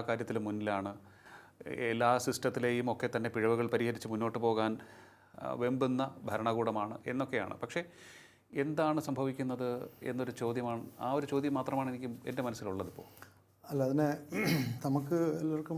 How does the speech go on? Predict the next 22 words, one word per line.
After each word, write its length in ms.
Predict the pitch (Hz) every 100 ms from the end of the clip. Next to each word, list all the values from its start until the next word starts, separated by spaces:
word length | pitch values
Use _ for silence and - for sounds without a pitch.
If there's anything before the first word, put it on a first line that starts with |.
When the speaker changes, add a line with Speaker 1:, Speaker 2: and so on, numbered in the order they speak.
| 143
Speaker 2:
അഭിമാനിക്കാവുന്നൊരു 720 | 139 147 151 147 151 147 139 123
കാര്യമാണ്. 340 | 104 95 - - - - - - _ 135
നമ്മൾ, 200 | 135 147 151 131 - -
ആ, 40 | 120 113 113 113 113 - _ _ _ _ _
മാധ്യമപ്രവർത്തകരായിട്ട് 840 | 135 127 135 135 131 135 131 131 131 123
നിൽക്കുമ്പോൾ 400 | 117 131 117 90 - - - - _ 127
നമ്മൾ 180 | 135 151 151
അ-, 100 | 139 139 143
ഏറ്റവും 240 | 135 190 180
കൂടുതൽ 200 | 165 156
അഭിമാനിക്കുന്നത് 560 | 131 147 147 147 147 151
മാധ്യമപ്രവർത്തകരായിട്ടിരിക്കുമ്പോഴാണ് 1400 | 131 135 139 143 139 143 139 139 139 127 143 139 123 120
ഒരു, 100 | 117 113 - 123
ഒരു 100 | 117
സ്റ്റേറ്റസ് 380 | - 123 123 120
നമ്മൾ 140 | 120 110
മനസ്സിലാക്കുന്നത്. 560 | 95 - 101 92 87 85 - - - - -
നൂറ് 220 | 143 185 185
ശതമാനം 500 | 180 170 165 160 160 - - -
സാക്ഷരത, 440 | 123 120 - 107 - - - _ - 131
നൂറ് 220 | 156 170 -
ശതമാനം 520 | 139 135 131 135